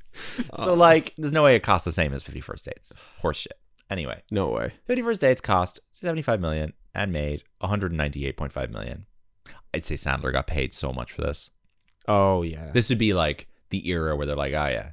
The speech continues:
Speaker 1: twenty-five, twenty-five million. There you
Speaker 2: Oh,
Speaker 1: go."
Speaker 2: really?
Speaker 1: Thir-
Speaker 2: That, that much?
Speaker 1: Tw-, twenty, like, ah, sure, yeah. Him and Jim Carrey were both making twenty million a film in the early two thousands.
Speaker 2: He must be so rich.
Speaker 1: He must be so rich. Um, it's weird he's never, like, bought a basketball team. You think that's something that more rich guys would do?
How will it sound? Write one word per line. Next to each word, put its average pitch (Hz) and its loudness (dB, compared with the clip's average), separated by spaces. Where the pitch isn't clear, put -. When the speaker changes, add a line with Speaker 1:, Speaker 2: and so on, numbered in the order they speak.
Speaker 1:
twenty-five, 107 2
twenty-five 131 6
million. 95 6
There 123 8
you 101 6
Speaker 2:
Oh, 95 8
Speaker 1:
go." 98 6
Speaker 2:
really? 98 0
Speaker 1:
Thir- 104 -8
Speaker 2:
That, - -12
that 98 0
much? 95 -2
Speaker 1:
Tw-, - -6
twenty, 71 -6
like, 65 -6
ah, 90 -2
sure, 73 -10
yeah. 67 -4
Him 143 4
and 127 0
Jim 107 -2
Carrey 80 2
were 71 -2
both 73 -4
making 69 -8
twenty 65 -8
million 64 -8
a 58 -10
film - -10
in - -14
the - -16
early - -8
two - -20
thousands. - -18
Speaker 2:
He 226 -14
must - -14
be - -6
so - -10
rich. - -10
Speaker 1:
He 143 4
must 123 -2
be 87 -2
so 87 2
rich. 73 0
Um, 82 2
it's - -14
weird 254 0
he's 247 0
never, 143 2
like, 76 0
bought 82 -2
a 76 -2
basketball 71 -10
team. - -16
You 131 2
think 190 4
that's 170 2
something 117 -4
that 95 -2
more 87 -2
rich 87 -4
guys 62 -4
would - -16
do? - -16